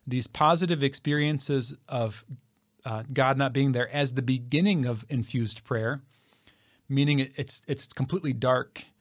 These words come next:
um, but it's a positive experience of God's grace forming us. And then what begins is what's sometimes called the prayer of quiet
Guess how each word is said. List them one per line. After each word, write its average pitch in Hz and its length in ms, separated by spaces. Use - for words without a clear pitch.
um, 113 260
but 127 180
it's 127 280
a - 60
positive 139 540
experience 120 460
of 113 100
God's 113 320
grace 110 320
forming 127 460
us. 135 280
And 147 240
then 214 220
what 196 180
begins 143 500
is 123 140
what's 139 200
sometimes 151 500
called 131 480
the 131 80
prayer 143 360
of 113 160
quiet 143 540